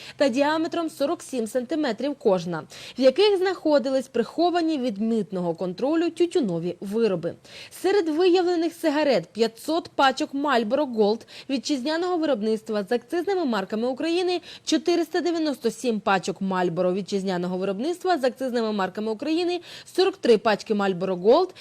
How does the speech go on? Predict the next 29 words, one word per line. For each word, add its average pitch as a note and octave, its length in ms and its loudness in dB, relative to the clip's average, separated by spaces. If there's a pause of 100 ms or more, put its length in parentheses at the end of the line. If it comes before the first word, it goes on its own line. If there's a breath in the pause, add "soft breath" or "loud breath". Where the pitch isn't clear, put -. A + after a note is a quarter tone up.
іноземного B3 760 4
виробництва F#3+ 640 0
без A#3 320 4
акцизних G3+ 580 -4
марок G#3 300 0 (360 loud breath)
з - 20 -2
маркуванням G3+ 800 0
For G3 260 0
Duty F3+ 520 -4
Free C#4+ 240 -2 (160)
Sale F3+ 240 0
Only, B3+ 440 0 (440 loud breath)
сто - 240 4
двадцять A4 460 4
пачок D4+ 400 2
Marlboro D4 480 4
червоні A3 640 0
іноземного D4 600 0
виробництва G#3+ 640 0
без G#3+ 320 0
акцизних F#3+ 560 -4
марок E4 440 2 (260 loud breath)
з C4+ 60 2
маркуванням D4+ 720 0
"For D#4+ 380 2
Duty A3 340 -2
Free C#4 420 -2
Sale F#3+ 260 0
Only". A#3 420 0